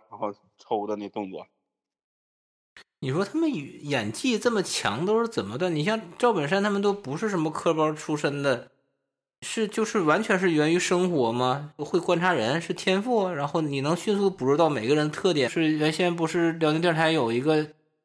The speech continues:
Speaker 2: 呃，我要上春晚嘛，是吧？然后当时是那个老梁、姜昆，然后赵本山做评委，然后下边一堆徒弟演各种小品，然后谁演得好，最后就上辽宁春晚。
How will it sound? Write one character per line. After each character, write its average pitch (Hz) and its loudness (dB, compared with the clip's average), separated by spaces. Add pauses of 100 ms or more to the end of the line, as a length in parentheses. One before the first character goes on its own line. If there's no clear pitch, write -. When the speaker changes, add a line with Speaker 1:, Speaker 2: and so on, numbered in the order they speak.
(640)
Speaker 2:
呃， 139 -6
我 127 -2
要 147 6
上 202 4
春 208 2
晚 127 4
嘛， 113 0
是 139 0
吧？ 123 4 (1000)
然 131 2
后 139 2
当 151 6
时 160 4
是 160 0
那 160 4
个 151 4
老 117 6
梁、 113 4
姜 143 2
昆， 135 2
然 113 0
后 127 2
赵 151 2
本 120 0
山 123 0 (340)
做 165 2
评 156 0
委， 104 0
然 107 -2
后 131 0
下 143 2
边 135 0
一 139 -4
堆 147 0
徒 127 -4
弟 135 0
演 110 2
各 147 0
种 139 2
小 135 2
品， 104 -4
然 107 -6
后 120 0
谁 127 -2
演 120 -2
得 131 2
好， 104 0
最 131 -6
后 131 0
就 135 0
上 135 0
辽 120 -2
宁 123 -2
春 131 -6
晚。 107 -4